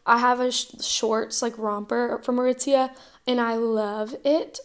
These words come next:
And it's, like, such good quality. I feel like I could wear it until I dropped dead and nothing would ever happen to it. And, like, that's not how I feel about this. This romper, it's like, mm, it could bust at the seams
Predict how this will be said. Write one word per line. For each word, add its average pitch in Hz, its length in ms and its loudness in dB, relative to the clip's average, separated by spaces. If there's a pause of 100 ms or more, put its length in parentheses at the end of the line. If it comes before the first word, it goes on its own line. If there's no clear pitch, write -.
And 262 220 0
it's, 233 180 -2
like, 240 140 -4
such - 340 -8
good 226 120 -6
quality. 269 420 2
I 233 100 -2
feel 226 220 -2
like 226 100 -4
I 233 80 -6
could 233 140 -6
wear 214 240 -2
it 233 60 -4
until 233 280 -6
I 220 100 -2
dropped 214 500 -8
dead 214 340 -4 (340)
and 247 140 2
nothing 226 260 0
would 220 80 0
ever 220 180 -2
happen 214 340 -8
to 277 140 0
it. 320 220 4 (400)
And, 247 320 2
like, 226 220 0 (160)
that's 220 260 2
not 220 160 -2
how 220 60 0
I 220 80 0
feel 220 160 -4
about 226 240 0
this. 254 240 0
This 220 360 -4
romper, 226 360 -4
it's 247 180 -4
like, 220 220 -4
mm, 247 180 -2
it 247 80 -12
could 226 240 -6
bust 226 300 -4
at 240 80 -10
the 220 80 -10
seams 226 480 -2